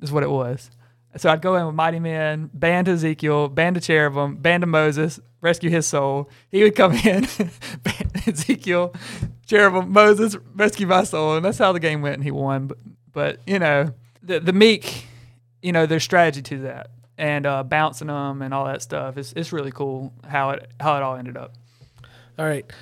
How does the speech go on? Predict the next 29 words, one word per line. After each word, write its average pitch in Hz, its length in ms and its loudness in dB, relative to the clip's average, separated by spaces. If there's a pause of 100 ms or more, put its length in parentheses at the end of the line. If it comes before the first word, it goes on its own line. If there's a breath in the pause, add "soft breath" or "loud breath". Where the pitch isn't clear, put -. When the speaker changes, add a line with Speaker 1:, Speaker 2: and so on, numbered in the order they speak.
(140 loud breath)
Speaker 2:
So 156 220 8
we 147 140 8
don't 165 160 6
have 147 100 4
a 139 60 2
lot 139 160 0
of 131 80 -4
time 131 320 -6
on 127 100 -8
this 123 220 -2
because, 131 480 -4 (160)
um, 123 360 0 (380 loud breath)
we 143 160 2
went 135 160 2
a 135 40 -2
little 135 160 0
long 131 220 -2
on 127 140 -6
the, 127 140 -6 (160)
on 139 140 -4
the 123 60 -6
starter 131 280 -2
decks. 131 320 -8 (640 loud breath)
But 151 240 0
just 147 340 -4 (800 loud breath)
real 170 140 6
quick 151 380 -2
for 135 380 -6
fifteen, 147 500 -2